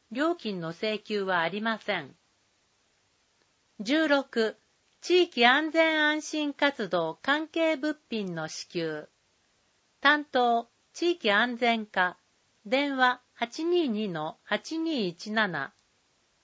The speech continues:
対象、防犯パトロールか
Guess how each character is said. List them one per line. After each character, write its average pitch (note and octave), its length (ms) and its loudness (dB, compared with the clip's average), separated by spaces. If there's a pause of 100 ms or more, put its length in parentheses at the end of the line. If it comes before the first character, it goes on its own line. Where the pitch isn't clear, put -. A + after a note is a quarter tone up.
(560)
対 C#4+ 220 2
象、 A3+ 500 2 (540)
防 D#4+ 240 2
犯 E4+ 260 0
パ D#4 160 2
ト D#4+ 160 0
ロ D#4 220 2
ー - 20 0
ル F3+ 140 -4
か D#3+ 280 -4